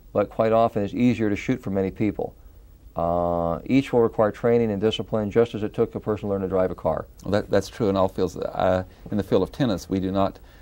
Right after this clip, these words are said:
Speaker 2: recommend a tennis racket to see the size of the hand and how they play and the, and
Speaker 1: Absolutely.
Speaker 2: the, the strength they have. So
Speaker 1: Absolutely.
Speaker 2: I wish we had more time. We're out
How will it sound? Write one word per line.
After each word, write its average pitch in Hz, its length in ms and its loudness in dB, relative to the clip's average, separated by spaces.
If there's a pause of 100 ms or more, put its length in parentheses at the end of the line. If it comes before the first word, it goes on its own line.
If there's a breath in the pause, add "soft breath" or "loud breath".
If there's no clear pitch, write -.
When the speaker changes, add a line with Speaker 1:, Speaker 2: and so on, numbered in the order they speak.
(160 soft breath)
Speaker 2:
recommend 95 380 2
a - 20 -10
tennis 131 280 -2
racket 90 140 4
to 82 40 -4
see - 140 -4
the 90 120 -4
size 98 300 4
of - 60 -10
the 92 60 -4
hand 98 280 -2
and 85 80 -4
how 98 140 0
they 95 100 2
play 92 320 0
and 90 80 0
the, - 40 2
and 104 60 4
Speaker 1:
Absolutely. 90 460 0
Speaker 2:
the, 82 60 -10 (160)
the 90 80 -8
strength - 400 -4
they 87 100 -6
have. 92 220 -8
So 101 120 -10
Speaker 1:
Absolutely. 92 540 -2 (640 loud breath)
Speaker 2:
I - 80 4
wish 170 160 4
we 170 40 4
had 123 80 4
more 113 120 2
time. 127 280 -2
We're 104 140 2
out 104 340 4